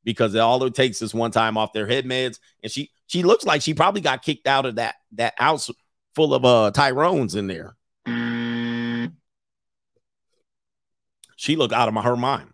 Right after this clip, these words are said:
All right, so next one. She definitely a straggle daggle. Next one, a woman. A woman calls, and we're gonna call her Straggle Grandma,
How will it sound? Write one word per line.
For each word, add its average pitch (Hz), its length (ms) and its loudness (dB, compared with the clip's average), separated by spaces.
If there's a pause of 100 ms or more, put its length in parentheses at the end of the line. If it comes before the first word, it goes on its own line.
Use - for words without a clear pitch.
(240)
All 139 100 2
right, 120 200 0
so 131 120 -2
next 147 280 -2
one. 113 260 -6 (1300)
She 139 140 -6
definitely 127 320 2
a 92 60 -4
straggle 95 360 -4
daggle. 85 360 -14 (360)
Next 175 280 0
one, 147 340 0
a 143 180 2
woman. 147 600 0 (1200)
A 127 80 2
woman 185 380 4
calls, 160 400 2
and 143 200 2
we're 165 100 0
gonna 175 180 2
call 156 260 4
her 147 160 0
Straggle 165 720 0
Grandma, 135 680 0